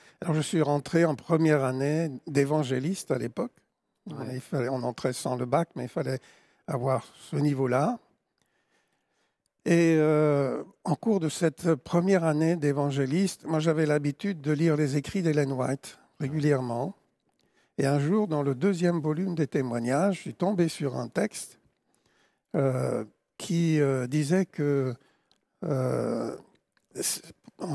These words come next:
Speaker 1: on devrait avoir un cer-, des, des jeunes gens bien préparés qui aillent dans les universités du monde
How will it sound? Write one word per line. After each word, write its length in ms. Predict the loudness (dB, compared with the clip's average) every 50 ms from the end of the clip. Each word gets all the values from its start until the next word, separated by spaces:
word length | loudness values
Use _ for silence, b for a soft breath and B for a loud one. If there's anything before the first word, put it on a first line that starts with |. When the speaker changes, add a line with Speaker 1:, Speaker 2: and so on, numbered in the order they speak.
| -4 -4 -6 -6 -8 B B B B -18 -18 -18 B B B B B B B B B B -16
Speaker 1:
on 100 | -12 -4 -2
devrait 280 | -2 0 2 2 4
avoir 400 | 4 4 4 4 2 2 2 2
un 80 | 0 -4
cer-, 200 | -4 -6 -8 -8 -8
des, 240 | -6 -4 -4 -2
des 160 | -2 0 -2 0
jeunes 280 | 2 2 2 2 0
gens 340 | 0 0 0 2 2 0 -2 b b b b b b b _
bien 240 | -2 2 4 4 4
préparés 760 | 2 2 -2 0 0 2 0 0 2 2 2 2 2 2 0 b b b b b b _
qui 200 | -6 -2 2 4 4
aillent 400 | 6 6 4 2 0 -4 -8 -8
dans 160 | -6 -4 -2 0
les 220 | 0 0 0 2
universités 720 | 2 2 2 2 2 0 0 -2 -4 -8 -6 -4 -4 -4
du 160 | -4 -4 -4 -4
monde 500 | -2 0 0 0 -2 -2 -2 -4 -6